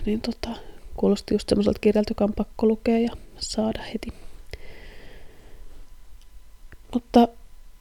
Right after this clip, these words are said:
tässäpä nämä, nämä tota, tärkeimmät, joko minun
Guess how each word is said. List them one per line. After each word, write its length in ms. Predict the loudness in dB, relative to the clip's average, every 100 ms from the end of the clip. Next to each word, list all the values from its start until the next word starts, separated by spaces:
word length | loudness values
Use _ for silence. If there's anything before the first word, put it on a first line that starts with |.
| -18 -16 2
tässäpä 460 | 4 4 2 6 8
nämä, 320 | 10 10 8 4 -12 -12 -12 -14 -16 -18 -14 6
nämä 300 | 8 10 8
tota, 460 | 6 2 6 6 6 0 -18 4
tärkeimmät, 760 | 6 8 8 6 6 4 0 -4 -12 -20 -20 -20 -20 -14 -14 -16 -20 2
joko 260 | 4 6 8
minun 440 | 10 10 10 8